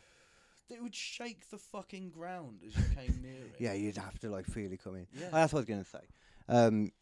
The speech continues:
Speaker 2: yeah, 'cause they seem to have done that with a lot of things. It's like the Germans almost, and I'm assuming others did it as well, um,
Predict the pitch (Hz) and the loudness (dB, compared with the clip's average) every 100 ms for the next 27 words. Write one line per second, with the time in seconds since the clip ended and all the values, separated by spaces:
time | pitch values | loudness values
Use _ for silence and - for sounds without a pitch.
0 | - 151 170 185 165 190 170 160 151 143 | -2 2 6 6 6 4 6 4 4 4
1 | 120 110 113 127 135 147 135 123 131 120 | 2 4 6 6 6 4 4 2 2 2
2 | 110 123 117 117 113 117 110 113 107 107 | 4 4 6 6 4 4 4 6 4 2
3 | - - - - 143 139 - 151 120 110 | -2 -10 -10 0 4 4 4 4 8 12
4 | 101 - 95 87 90 104 92 98 - - | 12 10 4 4 2 2 0 -6 -10 -20
5 | - _ 104 104 101 98 92 | -20 _ 2 4 4 2 0